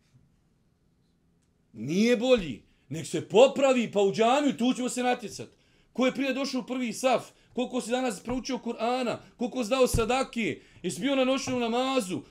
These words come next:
Koliko si zikra rekao? Tu možda budeš bolji. Čuj, lik, sretneš čovjeka, nema onu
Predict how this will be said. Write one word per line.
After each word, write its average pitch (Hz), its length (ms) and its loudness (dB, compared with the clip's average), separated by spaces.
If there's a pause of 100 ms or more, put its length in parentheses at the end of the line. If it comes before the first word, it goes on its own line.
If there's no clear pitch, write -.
Koliko 269 280 -2
si 220 140 -4
zikra 233 380 0
rekao? 202 380 -2 (560)
Tu 151 100 -12
možda 220 340 -4
budeš 233 320 -8
bolji. 196 400 -2 (500)
Čuj, 302 280 0
lik, 294 380 -4 (180)
sretneš 254 520 -8
čovjeka, 220 520 -8 (480)
nema 254 680 0 (380)
onu 214 260 -4